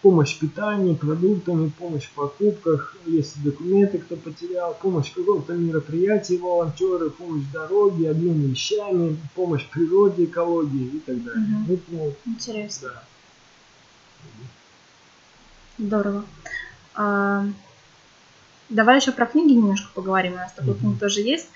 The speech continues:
Speaker 2: А, э, расскажи, пожалуйста, как ты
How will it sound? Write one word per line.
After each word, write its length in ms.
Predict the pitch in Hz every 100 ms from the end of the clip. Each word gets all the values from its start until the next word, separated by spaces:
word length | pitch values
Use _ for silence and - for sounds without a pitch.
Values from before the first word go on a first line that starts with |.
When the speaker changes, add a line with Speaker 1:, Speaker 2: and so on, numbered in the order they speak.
| - - -
Speaker 2:
А, 440 | 208 202 190 190 190
э, 380 | 175 135 143
расскажи, 440 | 202 214 - 240 302
пожалуйста, 480 | 254 226 220 220 202
как 240 | 208 -
ты 680 | - 190 185 185 185 180 202